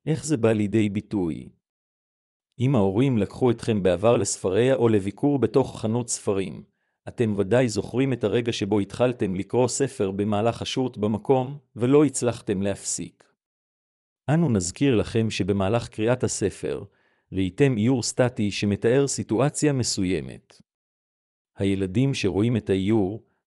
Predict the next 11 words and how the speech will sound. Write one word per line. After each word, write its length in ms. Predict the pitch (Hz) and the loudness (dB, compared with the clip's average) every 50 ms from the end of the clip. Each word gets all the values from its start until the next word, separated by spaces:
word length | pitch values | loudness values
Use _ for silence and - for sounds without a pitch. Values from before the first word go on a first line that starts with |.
| _ - | _ -6
מביטים 500 | 104 101 95 104 - - 160 165 170 143 | -4 -2 -2 -2 -2 0 0 0 2 4
בו 120 | 123 127 | 4 4
מבט 340 | 117 113 98 95 120 120 - | 4 4 2 4 2 2 0
חטוף 500 | - - - - - 147 147 135 - - - | -2 -6 -4 0 2 2 2 2 -2 -6 -4
וממשיכים 640 | 131 120 113 104 98 - - 98 - 156 156 151 139 | -2 0 0 0 0 -2 -6 -4 -2 -2 -2 0 0
לקרוא 340 | 123 - - 120 131 151 147 | -2 -4 -2 2 4 4 4
בשקיקה 540 | 117 110 - - - - 131 - 147 147 | 4 0 -4 -4 -4 -4 -2 2 2 2
את 120 | 139 131 - | 2 2 -2
הספר. 600 | 113 - - 95 82 - - - 64 62 62 58 - - _ _ _ _ _ _ _ _ _ _ _ _ _ _ _ _ _ _ _ - | -4 -4 -4 -4 -6 -6 -8 -10 -8 -8 -10 -12 -16 -20 _ _ _ _ _ _ _ _ _ _ _ _ _ _ _ _ _ _ _ -6
באותו 420 | - 98 104 101 - - 160 143 123 | 0 0 0 0 2 2 4 4 4
הזמן, 480 | 101 95 92 104 95 90 85 78 65 | 2 0 -2 -2 -2 -4 -6 -8 -12